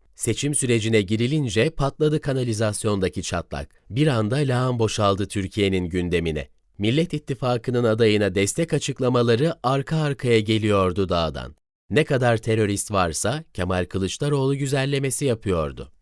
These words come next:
Kemal Kılıçdaroğlu "şöyle allı, böyle pullu" demekten geri kalmıyordu dağdaki fareler.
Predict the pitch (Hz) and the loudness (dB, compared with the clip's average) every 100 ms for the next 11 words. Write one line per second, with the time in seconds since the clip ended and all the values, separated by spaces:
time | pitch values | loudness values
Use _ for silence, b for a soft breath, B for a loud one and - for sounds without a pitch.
0 | - 117 139 160 156 156 147 - 170 120 | -6 -2 0 0 0 -2 -2 -2 2 4
1 | 104 135 - 143 160 160 113 85 76 71 | 2 0 -2 -2 0 0 0 0 -2 -4
2 | 104 156 127 165 156 123 127 113 104 90 | -4 -2 0 2 2 0 -2 0 0 0
3 | 76 - - - 95 95 - 104 135 131 | -4 -6 -6 0 2 0 0 -2 0 0
4 | 123 - 143 143 139 117 104 101 98 98 | 0 0 -2 0 0 2 2 0 2 2
5 | 92 90 87 - 90 82 73 64 - | 2 -2 -4 -2 0 0 -4 -8 -12